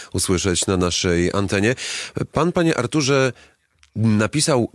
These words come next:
książkę, bo Grzesznik jest chyba taką książką, zaraz się okaże, bo będę pana prosił o to, żeby pan trochę streścił ją, o mafii w Suwałkach. To prawda?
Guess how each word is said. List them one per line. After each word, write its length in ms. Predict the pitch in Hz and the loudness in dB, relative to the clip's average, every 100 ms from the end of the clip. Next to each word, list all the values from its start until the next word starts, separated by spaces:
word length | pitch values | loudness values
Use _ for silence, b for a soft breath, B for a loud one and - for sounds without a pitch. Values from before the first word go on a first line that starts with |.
| - | -6
książkę, 840 | - 139 104 87 - 87 95 147 - | -2 0 0 0 -2 0 0 0 -4
bo 80 | 60 | -8
Grzesznik 520 | 69 73 - 82 - | -4 -4 -2 -4 -4
jest 200 | 76 - | -6 -4
chyba 340 | - 127 95 | -4 -2 -2
taką 300 | 80 76 73 | -4 -6 -6
książką, 400 | 65 67 67 - | -6 -6 -4 -4
zaraz 220 | 82 80 | -2 -2
się 140 | 80 85 | -2 -4
okaże, 500 | 80 78 71 80 104 | -4 -4 -4 -4 -6
bo 180 | 82 71 - | -6 -8 -6
będę 280 | 85 87 87 | -4 -2 -2
pana 220 | 87 85 | -2 -2
prosił 300 | - 82 80 | -2 -2 -2
o 20 | |
to, 100 | 80 | -2
żeby 160 | 80 80 | -2 0
pan 140 | 85 | -2
trochę 220 | 80 85 | -2 -6
streścił 500 | - 78 71 - 76 | -4 -4 -4 -4 -2
ją, 180 | 71 113 B B B B B - | 0 -2 B B B B B -2
o 140 | 90 | -2
mafii 640 | 95 92 131 156 151 147 139 | 0 2 0 0 0 0 0
w 100 | - | -2
Suwałkach. 800 | - 117 78 67 - - - - _ - | 0 2 0 -2 -8 -12 -16 -20 _ -8
To 100 | 92 | -4
prawda? 440 | 90 69 73 127 | -2 -2 -4 -4